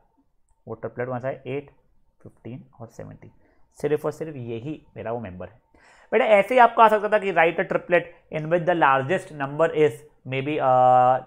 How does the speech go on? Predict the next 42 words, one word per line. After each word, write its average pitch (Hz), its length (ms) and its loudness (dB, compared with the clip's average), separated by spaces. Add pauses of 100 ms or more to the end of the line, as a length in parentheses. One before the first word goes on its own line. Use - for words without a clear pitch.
(120)
thirteen, 151 320 -4 (680)
ऐसा 123 180 -4
करके 107 220 -8 (520)
कुछ 254 140 -4
भी 320 80 2
है 339 60 0
ना, 311 60 0
ऐसा 262 160 0
कुछ 262 140 0
आ 226 160 8
सकता 226 180 -2
था 220 60 8
आपको 208 160 2
यार, 208 80 2
ट्वेंटी 196 260 -6
सिक्स 220 260 -4
आ 190 60 2
जाता। 165 220 0 (580)
तो 196 80 -6
बेटा, 226 160 4
आप 214 140 6
लोगों 226 180 4
को 240 60 -8
कर 214 100 6
सकते 190 280 -4
हो। - 140 -8 (240)
बस 196 120 4
उसमें 202 280 -2
क्या 233 100 2
रहेगा, 214 140 2
जो, 214 160 4
जिसमें 160 380 -2
लार्जेस्ट 165 440 2
नंबर 196 180 -2
ट्वेंटी 180 240 -4
सिक्स 208 260 -6
रहेगा, 135 200 -2 (320)
वो 165 120 4
वाला 202 180 10
आपको - 280 4 (220)
सॉल्व 175 240 0
करके 147 260 -4